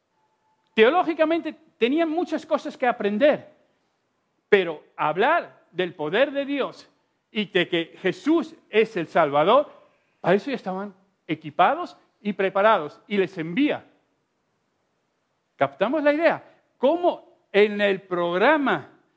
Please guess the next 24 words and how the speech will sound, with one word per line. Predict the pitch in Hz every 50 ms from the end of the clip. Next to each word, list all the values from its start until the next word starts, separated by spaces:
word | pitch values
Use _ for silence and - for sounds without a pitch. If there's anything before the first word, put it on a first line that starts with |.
| _ _
en | _ 190 185 185 185
la | 180 180
misión | 185 190 196 180 - - - 220 254 277 311 330 320
de | 277 311 269
Jesús, | - - 254 - - 302 311 247 - - _ _ _ _
estaba | 190 165 - - 262 294 320 285 - -
cumplir | - 233 220 202 180 - - 285 311 311 302 311 311 - - _ _ _ _ _ _ _ _ _
con | - 285 320 311 277 262 294 339 277 - _ _ _ _ _ _ _ _ _ _ _ _
esa | - 220 226 - 262 233 180 - _ _ _
visión | _ 208 208 277 320 302 - - - 311 262 226 220 247 262 - - _ _ _
que | _ 185 160
tenía | - - 139 180 247 302
el | 320 311
Padre | 320 - 269 254 247 247 269 285 269 _ _ _ _ _ _ _ _
de | - 175 196 196
llevar | 190 180 175 170 233 277 311 330
el | 330 311
evangelio | 320 320 320 320 285 - - 311 330 285 220 208 220 226 - - _ _
a | 202 214
toda | 214 233 247 254 247 247
criatura. | 247 269 277 262 247 320 339 330 254 180 127 - _ _ _ _ _ _ _ _ _ _ _ _ _ _ _ _ _ _ _ _
Él | - 240 311 339
no | 349 359
solo | - - 339 339 339 330 262 170 - -